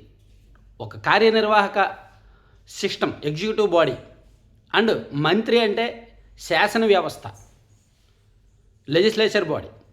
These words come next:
ఈ రెండు సిస్టమ్స్‌కి సంబంధించి off the record అనే పేరుతో ఒక పుకారుని, ఒక గాసిప్‌ని ఎటువంటి ఆధారాలు లేకుండా ఎన్టీవీలో ప్రసారం చేశారు.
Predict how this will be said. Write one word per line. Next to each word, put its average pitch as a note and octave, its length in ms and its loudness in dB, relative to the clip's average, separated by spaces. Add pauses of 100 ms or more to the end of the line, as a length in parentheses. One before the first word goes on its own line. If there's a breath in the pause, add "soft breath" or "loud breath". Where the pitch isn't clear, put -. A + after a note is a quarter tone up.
(340)
ఈ A3 200 2
రెండు B3 640 2
సిస్టమ్స్‌కి A3 640 -2
సంబంధించి G#3+ 840 -2 (760)
off B3+ 200 4
the A#3+ 120 2
record A3+ 200 2
అనే G#3+ 200 0
పేరుతో G#3+ 320 -2
ఒక F#3+ 420 -2
పుకారుని, A#3+ 400 4
ఒక D#3 220 -2
గాసిప్‌ని A3 640 0
ఎటువంటి A#3+ 440 0
ఆధారాలు G3 420 0
లేకుండా F#3 340 -2
ఎన్టీవీలో F#3+ 500 0
ప్రసారం D3+ 460 -4
చేశారు. - 460 -18